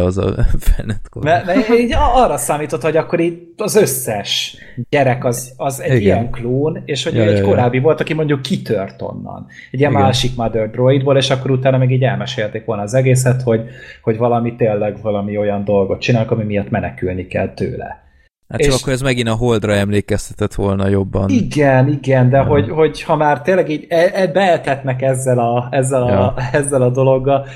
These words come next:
Speaker 2: akkor én azt gondoltam, hogy ezt így fogják csinálni, úgyhogy, tehát nem ez van, ö, de ez, szerintem ez egy tök izgalmas történet lett volna még szintén.
Speaker 1: Mhm, igen.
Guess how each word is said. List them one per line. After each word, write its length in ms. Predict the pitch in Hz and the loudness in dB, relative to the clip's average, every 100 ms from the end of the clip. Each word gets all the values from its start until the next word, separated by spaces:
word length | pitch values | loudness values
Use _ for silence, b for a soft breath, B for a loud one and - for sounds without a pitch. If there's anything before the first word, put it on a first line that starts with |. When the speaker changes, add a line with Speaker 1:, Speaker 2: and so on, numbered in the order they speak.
| B B | B B
Speaker 2:
akkor 320 | - 156 175 175 | -6 -2 2 4
én 120 | 165 | 4
azt 240 | 147 127 | 4 2
gondoltam, 760 | 120 113 107 107 104 101 107 104 | -2 -2 -2 -4 -4 -6 -8 -8
hogy 180 | 98 107 | -8 -8
ezt 180 | 107 - | -6 -2
így 160 | 123 | -2
fogják 280 | 123 113 107 | 0 0 0
csinálni, 560 | - 147 147 147 151 135 B B | -2 0 2 4 2 0 B B
úgyhogy, 520 | 143 135 147 131 131 | -4 -2 0 -2 -2
tehát 200 | 147 135 | -6 0
nem 140 | 165 | 0
ez 240 | 165 - - | 2 0 -2
van, 400 | 123 160 165 - _ _ _ | -2 0 -4 -12 _ _ _
ö, 120 | - 131 127 127 127 131 131 | 0 4 6 6 6 6 4
de 80 | 135 | 4
ez, 200 | 139 135 - | 2 0 -6
szerintem 340 | - 139 135 | -2 0 0
ez 80 | 127 | 0
egy 100 | 127 | 0
tök 180 | 127 123 | 0 0
izgalmas 500 | 104 104 98 98 - | -2 -4 -4 -6 -4
történet 520 | 101 98 98 95 - | -4 -2 -4 -6 -6
lett 160 | 98 | -8
volna 260 | - 101 101 | -4 -4 -2
még 160 | - - | -6 -6
szintén. 500 | - 98 127 107 104 | -4 -4 -6 -4 0
Speaker 1:
Mhm, 200 | 104 110 113 - - 131 | 0 0 -2 -14 -6 0
igen. 280 | 107 107 113 | 2 2 -2